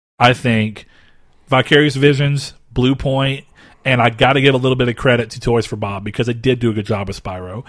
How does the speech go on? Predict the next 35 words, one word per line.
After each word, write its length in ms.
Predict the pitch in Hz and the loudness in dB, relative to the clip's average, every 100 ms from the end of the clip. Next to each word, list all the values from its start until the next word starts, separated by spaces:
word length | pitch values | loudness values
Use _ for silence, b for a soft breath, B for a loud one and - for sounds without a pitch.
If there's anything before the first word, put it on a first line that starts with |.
| B | B
And 80 | 139 | -4
then 80 | 165 | -2
they 80 | |
did 120 | 180 180 | -2 -2
a 60 | |
great 220 | 143 160 | -2 -4
job 240 | 147 151 143 | -2 -4 -4
with 120 | 123 | -4
bringing 300 | 117 127 151 | -4 -4 -4
the 80 | 135 | -8
franchise 440 | 131 139 131 123 | -8 -8 -6 -8
back 280 | 107 143 160 | -6 -4 -4
with 140 | 110 107 | -6 -8
Crash 280 | 117 107 | -8 -8
Four. 360 | - 131 107 101 B B B | -8 -6 -6 -10 B B B
Uh, 100 | - 117 | -6 -2
I 60 | |
don't 200 | 139 165 | 0 -2
think 300 | 131 165 165 | -4 -4 -2
of 80 | 151 | -2
them 220 | 143 143 | -2 0
as, 120 | 127 120 | -2 -2
like, 180 | 113 - | -6 -6
top-tier 380 | 151 123 147 | -6 -4 -4
remake 360 | 123 202 156 113 | -2 -2 -2 -6
studio 420 | - 113 107 107 | -6 -4 -2 -2
'cause 140 | 110 113 | -2 -2
I 40 | |
think 240 | 107 120 113 | -4 -6 -6
we've 160 | 113 | -10
seen 200 | - 123 | -8 -6
Vicarious 500 | 113 110 - 113 107 | -4 -4 -2 -2 -2
Visions 340 | 110 110 104 104 | -4 -6 -6 -6
do 160 | 113 | -4
it 160 | 110 - | -4 -6